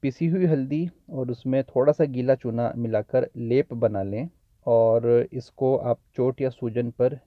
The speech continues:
लेप करें। लेप करने से पहले चाहे तो थोड़ा सा नारियल तेल आप उस जगह पर अप्लाई कर सकते हैं। तब इस हल्दी और चूने के लेप को आप वहाँ पर लगा लें और इसके ऊपर ढीली पट्टी आप बांध लीजिए।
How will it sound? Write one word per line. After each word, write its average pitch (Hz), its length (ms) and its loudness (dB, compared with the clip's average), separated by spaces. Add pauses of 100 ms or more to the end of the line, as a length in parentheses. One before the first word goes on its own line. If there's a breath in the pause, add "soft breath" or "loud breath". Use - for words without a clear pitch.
लेप 123 240 -2 (120)
करें। 120 300 0 (600 soft breath)
लेप 151 240 4
करने 175 260 4
से 180 120 -2
पहले 170 340 2
चाहे 151 320 2
तो 156 160 -2
थोड़ा 139 260 2
सा 143 240 4
नारियल 127 440 0
तेल 135 260 -2
आप 117 240 -2
उस 117 160 -6
जगह 113 220 2
पर 117 200 -2
अप्लाई 107 320 -4
कर 110 200 0
सकते - 380 -8
हैं। 110 240 -8 (580 soft breath)
तब 156 240 6
इस - 300 -6
हल्दी 135 260 -2
और 147 140 2
चूने 131 320 -4
के 131 140 -4
लेप 120 280 -2
को 123 160 -2
आप 117 220 -4 (920)
वहाँ 117 240 -6
पर 123 200 -2
लगा 110 280 4
लें 123 200 0
और 143 180 -4
इसके 131 200 -4
ऊपर 151 240 -4
ढीली 139 340 -2
पट्टी 151 380 -4
आप 127 200 -2 (220)
बांध 113 340 0
लीजिए। 113 540 -10